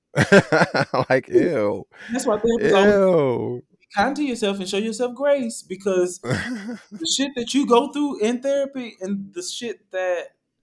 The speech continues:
Speaker 2: you expose yourself to
Speaker 1: Mm-hmm.
Speaker 2: about you, oh,
Speaker 1: Mm-hmm.
Speaker 2: man.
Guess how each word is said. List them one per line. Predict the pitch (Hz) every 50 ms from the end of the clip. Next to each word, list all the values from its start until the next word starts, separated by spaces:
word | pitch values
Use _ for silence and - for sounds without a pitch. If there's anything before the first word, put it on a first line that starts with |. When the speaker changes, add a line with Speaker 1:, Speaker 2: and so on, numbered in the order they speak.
| _
Speaker 2:
you | 139 139 135 165 190 202 196
expose | 196 156 151 151 - - - - 160 165 175 185 196 196 196 196 196 - - -
yourself | 135 139 160 165 165 165 - - 160 160 180 175 -
to | - 104
Speaker 1:
Mm-hmm. | 98 170 139 - 90
Speaker 2:
about | 90 117 127 127 - - _ _
you, | 123 151 175 196 226 262 294 - _ _ _ _ _ _ _ _ _ _ _ -
oh, | - 294 269 135 107
Speaker 1:
Mm-hmm. | 95 104 123
Speaker 2:
man. | - 185 160 120 92